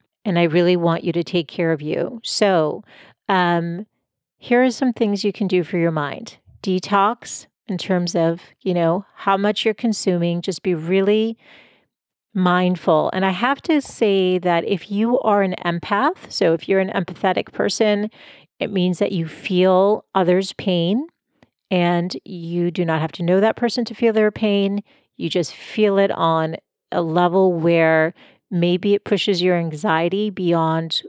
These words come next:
what other people are feeling because you are so deeply empathetic. And I can relate to those of you who are empaths. I am very much an empath, which is partially why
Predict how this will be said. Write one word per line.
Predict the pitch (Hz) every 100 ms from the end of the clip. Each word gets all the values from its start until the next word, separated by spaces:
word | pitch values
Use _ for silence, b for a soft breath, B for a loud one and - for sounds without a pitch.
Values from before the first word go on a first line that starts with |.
| -
what | 170 156 160 - -
other | 190 180
people | 160 185 165 165
are | 156
feeling | - 185 170 156 - - 208
because | 185 165 - 196 165
you | 175
are | 165
so | 170 - 180
deeply | 170 175 165 180
empathetic. | 165 170 175 180 160 - -
And | -
I | - 190 190
can | -
relate | 185 180 175 175
to | - 190
those | 165 160 151
of | 147
you | 156 156
who | 160
are | -
empaths. | 170 160 175 - -
I | -
am | 170
very | 165 185 190
much | 180 -
an | -
empath, | - 165 190 - -
which | 180 175
is | 180 -
partially | - 190 165 - 175
why | 151 143 151